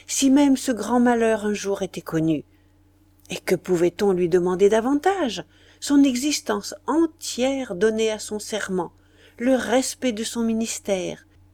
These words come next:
l'exercice de toutes les charités, sans l'espoir d'une récompense future.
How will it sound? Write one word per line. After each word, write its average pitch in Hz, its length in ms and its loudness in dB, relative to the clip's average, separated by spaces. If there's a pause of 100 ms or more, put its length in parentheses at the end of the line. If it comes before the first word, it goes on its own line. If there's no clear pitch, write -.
l'exercice 269 680 2
de 233 120 -2 (180)
toutes - 260 6
les 285 120 0
charités, 269 640 0 (380)
sans 226 240 -2
l'espoir 202 800 0
d'une 175 220 -2
récompense 156 600 -6
future. 120 520 -8